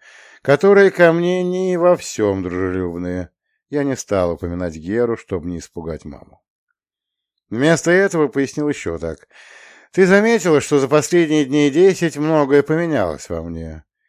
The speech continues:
Я добился значительных результатов в школе и за ее пределами. Например, моя совместная, весьма серьезная работа с Джорджем Павловичем».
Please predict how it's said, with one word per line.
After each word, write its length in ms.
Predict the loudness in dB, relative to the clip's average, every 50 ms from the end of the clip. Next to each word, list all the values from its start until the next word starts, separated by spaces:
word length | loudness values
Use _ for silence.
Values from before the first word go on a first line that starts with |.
| _ _ _
Я 200 | -2 0 2 4
добился 500 | 4 4 4 4 2 2 0 0 -2 -2
значительных 680 | -2 -2 -4 -4 -4 -6 -8 -6 -4 -4 -6 -4 -6
результатов 640 | -6 -4 -4 -4 -2 0 0 0 0 0 -4 -8 -10
в 60 | -12
школе 480 | -14 -10 -6 -4 -2 -2 -2 -2 -2 -2
и 20 |
за 140 | -2 -4 -4
ее 200 | -2 -2 -2 -2
пределами. 680 | -2 -4 -4 -2 -2 -4 -6 -8 -12 -18 -20 -20 -20 _ _ _ _ _ -20 -20 -20 -16 _
Например, 540 | -4 0 2 4 4 4 4 4 4 4 4
моя 320 | 4 4 6 6 6 6 4
совместная, 800 | 4 2 2 2 2 0 -2 -2 -2 -2 -2 -4 -6 -4 -2 -2
весьма 460 | -2 -2 -4 -6 -6 -4 -4 -4 -2
серьезная 640 | -2 -2 -2 -2 0 0 -2 -2 -4 -4 -2 0 0
работа 560 | 2 0 0 -2 -4 -4 -2 -2 -2 -2 -2 _ _ _ _ _
с 60 | -8 -6
Джорджем 540 | -4 -2 -2 -2 -2 -2 -4 -4 -4 -4
Павловичем». 640 | -2 -2 -2 -2 -2 -6 -12 -18 -20 -20 -20 -20 -20